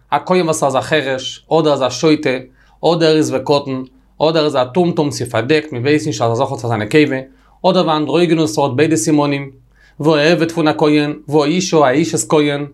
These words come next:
וואו אורל, א כהן, א אורל, וואס זיי מייסו, איך מאך מס מילה, א תור זאך נישט מאלן, א תור נישט עסן תרומה,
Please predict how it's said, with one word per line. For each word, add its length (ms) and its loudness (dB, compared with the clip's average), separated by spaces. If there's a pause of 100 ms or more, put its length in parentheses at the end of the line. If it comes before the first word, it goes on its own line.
(360)
וואו 140 4
אורל, 440 2
א 140 -2
כהן, 260 0
א 40 2
אורל, 260 0
וואס 180 -6
זיי 80 -6
מייסו, 360 2
איך 220 0
מאך 220 -2
מס 200 -6
מילה, 180 2
א 40 0
תור 180 -2
זאך 140 -4
נישט 180 -10
מאלן, 340 0
א 120 -8
תור 140 -2
נישט 160 -6
עסן 220 -4
תרומה, 280 2